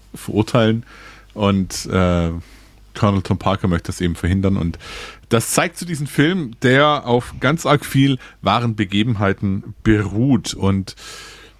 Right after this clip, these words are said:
ich muss wirklich sagen, es ist, äh, ja, es ist sehr viel Musik drin in dem Film und das ist aber auch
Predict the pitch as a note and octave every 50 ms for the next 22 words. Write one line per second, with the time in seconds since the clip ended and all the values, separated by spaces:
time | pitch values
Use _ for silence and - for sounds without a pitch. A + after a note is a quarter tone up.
0 | _ _ _ _ - _ _ - G2 G2+ B2 B2 - C3 B2 C3 A#2 - A#2+ A2+
1 | B2 C3 C3 G2 A2 A#2+ - C#3 C3+ B2+ - - - - - - _ _ _ _
2 | - B2 A#2 - D3 D3+ D3 C#3+ C#3+ C3+ C#3+ - - - - - - _ _ _
3 | - A#2+ A#2 C3 C#3 B2+ A#2+ A2+ - - - - C#3+ C#3 - D#3+ C#3+ B2 A#2+ A2
4 | - C3+ - - - - G2 F#2+ A2 C3 D#3+ E3 D3 C3+ C#3 C3+ C3 - - -
5 | C#3 C#3+ E3+ F#3 - - A2+ G#2+ A2 B2 A#2 - - - A#2+ A2+ G#2+ G2+ C3 B2
6 | - -